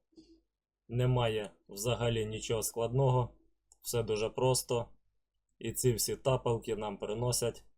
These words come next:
прибуток без вкладень. Звісно ж, посилання на ці два проекти будуть в описі цього відео.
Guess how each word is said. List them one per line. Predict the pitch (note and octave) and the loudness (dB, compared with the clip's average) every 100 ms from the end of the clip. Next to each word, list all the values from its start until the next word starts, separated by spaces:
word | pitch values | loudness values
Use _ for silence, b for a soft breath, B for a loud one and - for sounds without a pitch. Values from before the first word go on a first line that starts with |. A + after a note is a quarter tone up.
| _ _ _ _ _ | _ _ _ _ _
прибуток | D#2+ G2+ A2+ - G#2+ G2 | -4 0 0 0 -2 -2
без | A2 - | -4 -4
вкладень. | G#2+ F#2+ F2 E2+ - - _ _ _ _ _ | -4 -4 -6 -12 -16 -20 _ _ _ _ _
Звісно | G2 C3 E3 C#3+ B2+ | 0 2 4 4 2
ж, | - | 2
посилання | B2+ C#3 C3 C3 B2 A#2 | 2 4 6 6 4 2
на | A#2 A2+ | 0 0
ці | - A#2 | 0 0
два | G#2+ A2 | 0 -2
проекти | A#2 C3 D3 - A#2 | 2 2 2 2 -2
будуть | G#2 A#2+ G#2+ A2 | 2 0 0 2
в | |
описі | A#2+ - G#2+ G#2 | 0 2 -2 -2
цього | - G#2+ G#2+ | -2 -2 -2
відео. | G2+ F#2+ E2+ E2+ | -4 -6 -6 -10